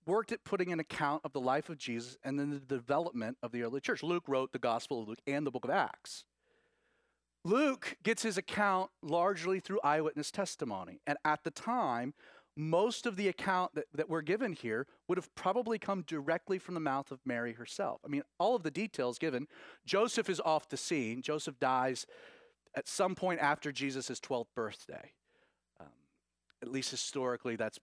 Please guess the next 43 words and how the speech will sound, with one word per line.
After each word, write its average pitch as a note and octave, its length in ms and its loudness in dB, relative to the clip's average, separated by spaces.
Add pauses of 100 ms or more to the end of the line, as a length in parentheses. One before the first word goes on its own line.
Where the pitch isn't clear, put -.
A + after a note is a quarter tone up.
(100)
believed A#2 340 -4
to G#2+ 60 -12
be G#2+ 140 -8
the F#2+ 80 -10
case, - 540 -12 (540)
'cause D3+ 180 -2
Jesus D3+ 440 -2
is B2+ 140 -4
the C3 80 -4
carpenter A#2+ 480 -2
from A2+ 180 -6
Nazareth A2+ 480 -2
and C3 120 -2
not C3 200 0
Joseph C3+ 460 -4
when B2+ 80 -4
he A#2 40 -6
comes A#2+ 240 -6
onto A2 200 -6
the A2 100 -12
scene. G#2+ 380 -6 (760)
Mary, A#3+ 380 6
though, G#3 320 6
is F#3 360 2
there. G3 380 4
She's - 540 -2
an D#3 160 0
early E3+ 260 2
believer. F3 520 2
She's - 240 -4
part D3+ 200 0
of D3 60 -2
the D3+ 140 0
early C#3 240 2
church. - 600 0
She's G3+ 380 0
likely E3 340 4
giving D#3+ 300 0
us D3 80 -2
all D#3 220 0
of D3 60 -4
the C#3+ 100 -2
details, C#3+ 580 0